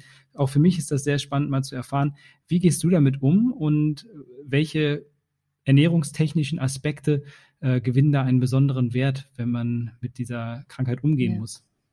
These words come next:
Speaker 2: Also man muss natürlich dazu sagen, dass das man, also man kann, es gibt, es ist eher recht individuell, wie die Krankheit bei jedem irgendwie ausgeprägt ist und welche Trigger es gibt,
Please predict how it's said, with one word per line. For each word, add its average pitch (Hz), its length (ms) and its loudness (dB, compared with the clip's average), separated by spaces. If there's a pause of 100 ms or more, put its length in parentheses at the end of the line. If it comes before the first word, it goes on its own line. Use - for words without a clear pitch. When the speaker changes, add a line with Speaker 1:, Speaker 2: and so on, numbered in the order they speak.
(580)
Speaker 2:
Also 202 280 0
man 208 140 0
muss 220 160 -4
natürlich 226 260 -4
dazu 202 280 -8
sagen, 190 340 -4
dass 196 200 -6
das 196 260 -8 (1040)
man, 208 340 0
also 202 140 0
man 208 140 2
kann, 226 500 0 (220)
es 208 160 -2
gibt, - 240 -8
es 226 100 0
ist 226 140 -6
eher 220 300 2 (100)
recht 226 220 -4
individuell, 196 960 2 (120)
wie 196 520 0
die 190 80 -4
Krankheit 190 480 -2
bei 180 60 0
jedem 180 320 0
irgendwie 170 200 -4
ausgeprägt 190 680 -2
ist 185 280 -2
und 180 320 -4
welche 180 240 0
Trigger 208 420 0
es 160 180 -6
gibt, - 340 -4